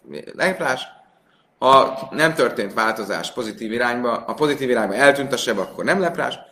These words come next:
Ha nem történt semmi változás, akkor várjunk még egy hetet. Visszajön megint egy hét múlva, ha nem történt semmi változás, vagy pozitív változás történt, akkor hello, kiengedjük a, a,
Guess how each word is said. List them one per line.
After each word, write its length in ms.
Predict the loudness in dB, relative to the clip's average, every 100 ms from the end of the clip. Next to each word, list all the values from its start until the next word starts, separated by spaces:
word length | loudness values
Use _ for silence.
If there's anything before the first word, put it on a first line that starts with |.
| _
Ha 60 | -2
nem 180 | 0 2
történt 300 | 0 0 -4
semmi 160 | -2
változás, 340 | 0 0 -2 -4
akkor 240 | -6 2
várjunk 280 | 4 4 2
még 160 | 0 -2
egy 140 | -6
hetet. 260 | -12 -16 -20 _ _ _ _ _ _
Visszajön 360 | -2 0 2 2
megint 240 | 2 0
egy 80 | 0
hét 220 | -2 -2
múlva, 220 | -2 -2
ha 220 | -2 -6 0
nem 220 | 0 2
történt 360 | -2 0 -2
semmi 280 | 0 -2 0
változás, 680 | 4 4 2 -4 -4 -6 -10 -16 _
vagy 160 | 2 2
pozitív 380 | 2 -2 -6 -2
változás 420 | -2 -2 -6 -6
történt, 380 | -10 -10 -14 -12
akkor 440 | -12 -10 -14 -14 _ _ _
hello, 380 | -2 0 -2 -8 -20 _ -2
kiengedjük 580 | 0 2 2 0 -2
a, 240 | 2 2 0 -12 -20 _ _ _ _ _ _
a, 20 | -2